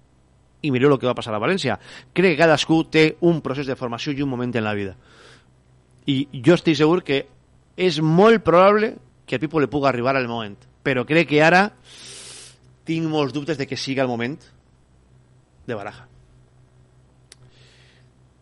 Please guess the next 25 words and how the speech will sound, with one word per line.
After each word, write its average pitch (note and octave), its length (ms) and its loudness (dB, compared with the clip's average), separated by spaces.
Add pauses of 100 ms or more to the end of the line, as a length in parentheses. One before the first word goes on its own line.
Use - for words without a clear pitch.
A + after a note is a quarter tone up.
(1040)
Bueno, C3+ 400 -2 (280)
eh, F3 760 2
això E3+ 200 0
pel C#4 120 0
que G#3 80 0
fa G3 80 4
a G3 80 8
la F3+ 40 6
banqueta, A#2 360 -4 (280)
val? A3 320 -2 (720)
Pel C3 160 -2
que B2 120 -6
fa C#3+ 180 4 (220)
a - 1160 -8
la D#3+ 80 4
plantilla, F#3 380 2
ja D#3 60 6
sabem, F3 320 2 (800)
Anil D#3+ 280 4
Mur-, A3 260 0 (120)
Anil F3+ 380 4
Murti B3 320 2
a B3+ 60 8
los A3+ 140 6
mandos. G3 560 0